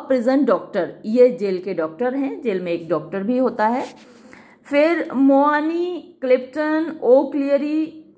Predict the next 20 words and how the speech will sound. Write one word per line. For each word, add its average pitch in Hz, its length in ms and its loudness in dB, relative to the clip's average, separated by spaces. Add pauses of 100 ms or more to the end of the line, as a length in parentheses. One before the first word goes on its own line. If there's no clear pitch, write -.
(120)
ये 254 320 -2
कौन 285 240 0
है? 302 380 -2
The 269 100 2
convicts, 196 840 -4
अ, 202 340 -2
ये 233 680 2
भाई 196 380 -8
अपराधी 180 500 -2
हैं, 285 360 -6 (640)
दोषी 202 380 -2
हैं। 302 360 -2 (720)
और 226 600 0 (100)
फिर 339 200 -4
रूथ 285 320 -2
हनीवेल, 202 600 -4
ये 240 260 0
हमारी 226 320 2
हीरोइन 160 420 -6
हैं। 190 380 -12